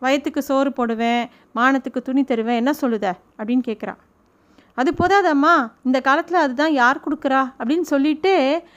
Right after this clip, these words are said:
அவ மனைவியை பார்த்து சிரித்து நின்றாள். "என்ன, நான் இவளை வீட்டோட இங்க வி-, வச்சுக்கவா? எப்படி இருக்க, எப்படி வேலை செய்றான்னு பார்க்கட்டுமா? எனக்கு அடிக்கடி இழப்பிழப்பா வருதே" அப்படின்னு மனைவி இவர்கிட்ட சொல்ல,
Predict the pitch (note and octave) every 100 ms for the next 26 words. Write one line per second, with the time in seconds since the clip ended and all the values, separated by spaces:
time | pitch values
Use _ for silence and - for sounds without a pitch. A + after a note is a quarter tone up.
0 | - _ A#3 A3+ A3 A#3+ D#4 F4 E4+ D4+
1 | - A#3+ B3+ D#4 D4 D4 E4 - D#4 B3+
2 | A3 G3+ F#3+ _ _ _ _ _ _ _
3 | _ _ _ - C4 D#4+ E4+ D#4 - _
4 | _ - C4+ C4 B3+ C4 E4 F4 D#4 D4+
5 | C4+ B3 A#3 C4 B3+ E4 D#4 A#3+ A#3+ A3
6 | - _ _ A#3 B3 E4+ E4+ C4+ C#4+ C4
7 | B3 A#3+ D#4+ C#4 B3+ C#4 C#4 B3+ B3+ B3+
8 | B3 C#4 A#3 A3+ G#3+ A3+ A3 A3 G#3+ A3+
9 | B3 C4+ D4 B3+ A#3 B3+ C4+ B3 C#4+ D4
10 | B3 A3+ A#3+ A3+ G#3+ A#3+ A3 A3+ B3+ A3+
11 | G#3 A3 B3 - G#3+ A3+ B3 G#3